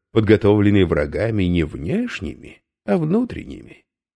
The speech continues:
теми самыми, которым не понравилось самое устройство нашей державы. Представьте себе, что горец,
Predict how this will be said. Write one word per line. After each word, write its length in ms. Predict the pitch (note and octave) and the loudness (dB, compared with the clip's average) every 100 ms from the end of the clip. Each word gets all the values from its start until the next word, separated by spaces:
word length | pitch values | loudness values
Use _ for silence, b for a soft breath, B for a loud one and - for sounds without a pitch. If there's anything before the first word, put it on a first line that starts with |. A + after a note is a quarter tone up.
| _ _ _ | _ _ _
теми 420 | - F#2 G2 G2+ G2+ | -2 2 4 4 0
самыми, 680 | - F2+ G#2+ A2+ A#2 A2+ | -2 -2 0 0 0 0
которым 640 | A2+ G2 F2 G2 A2 G#2+ G2+ | 0 -2 0 0 2 4 4
не 100 | G2 | 4
понравилось 760 | F2 D#2+ D#2+ A2 B2 B2 A#2 | 2 2 2 2 4 4 2
самое 480 | - F2 G2+ G2 G#2+ | 0 0 2 4 4
устройство 880 | B2 - A#2+ - D#3 E3 C#3+ - D#3 | 2 0 -4 -2 0 0 -2 -2 -2
нашей 340 | D3+ D3 - A2+ | 0 -2 -4 -2
державы. 680 | F#2+ D2+ D2 - - - _ _ _ _ _ _ _ _ _ | -2 -4 -8 -12 -16 -20 _ _ _ _ _ _ _ _ _
Представьте 640 | - A3+ - - E2 C#2+ F2+ | -4 -2 -2 -6 -6 -6 -6
себе, 300 | - E2 F2 | -2 0 0
что 300 | - F#2 E2+ | -2 -2 -2
горец, 640 | E2 E3 - D#2 - - | -2 -2 -4 -8 -12 -20